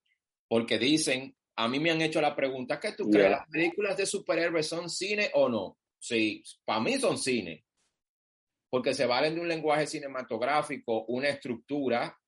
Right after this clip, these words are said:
Speaker 1: una estructura argumental propia para el cine, y que sea la temática de superhéroes, no,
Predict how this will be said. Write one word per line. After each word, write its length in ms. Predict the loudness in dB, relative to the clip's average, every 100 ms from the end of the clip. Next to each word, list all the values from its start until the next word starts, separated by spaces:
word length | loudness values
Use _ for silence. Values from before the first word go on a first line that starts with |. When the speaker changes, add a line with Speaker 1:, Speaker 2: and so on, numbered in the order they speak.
| _ _ _ _
Speaker 1:
una 340 | -6 0 0 0
estructura 500 | -2 -6 -4 2 2
argumental 720 | 2 -2 -2 0 0 0 0
propia 460 | -2 0 0 0
para 180 | 0 -2
el 80 | -2
cine, 480 | -4 -4 -4 -6 -12 _ _ _ _ _ _ -4
y 160 | -2
que 200 | 2 2
sea 280 | 2 2 2
la 180 | 0 0
temática 520 | 0 -2 -4 -2 0
de 120 | 0
superhéroes, 640 | 0 -6 -4 0 0 0 -2
no, 280 | -4 -6